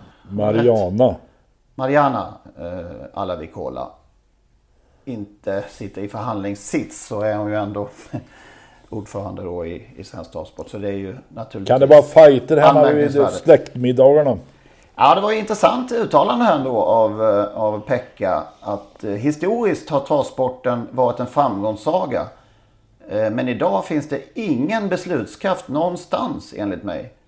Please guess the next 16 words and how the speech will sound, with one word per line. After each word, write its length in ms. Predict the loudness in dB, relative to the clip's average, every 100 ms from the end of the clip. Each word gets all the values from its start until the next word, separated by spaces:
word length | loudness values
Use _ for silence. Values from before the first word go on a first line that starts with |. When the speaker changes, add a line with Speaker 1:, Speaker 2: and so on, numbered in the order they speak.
| _ _ _
Speaker 2:
Det 60 |
behövs 360 | -8 -4 -4 -4
en 100 | -4
modell 420 | -4 -2 -2 -2
där 80 | -2
man 100 | -4
kan 100 | -8
ta 140 | -8 -8
beslut. 520 | -8 -12 -14 -16 _ _ _ _ _ _
Man 140 | -10
är 120 | 0
Speaker 1:
Ut-, 140 | 2 2
Speaker 2:
hård, 260 | -4 -6 -12 -14 _
hård, 300 | -8 -2 4
Speaker 1:
ut-, 160 | 4
Speaker 2:
eh. 760 | 4 0 -4 -12 -16 -16 -2